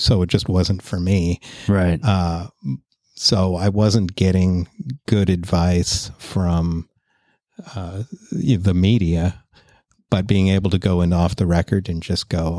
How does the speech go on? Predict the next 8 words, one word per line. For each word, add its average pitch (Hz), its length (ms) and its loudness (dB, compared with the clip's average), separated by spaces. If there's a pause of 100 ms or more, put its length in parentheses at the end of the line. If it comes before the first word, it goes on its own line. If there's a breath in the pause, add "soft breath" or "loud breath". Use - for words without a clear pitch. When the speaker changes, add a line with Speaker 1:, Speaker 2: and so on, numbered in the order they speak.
Speaker 1:
"Okay, 85 360 -4 (580 soft breath)
you 95 160 0
know, 80 360 -2
what 104 260 2
other 90 200 2
bands 85 440 0
are 87 80 -4
here?" 85 500 0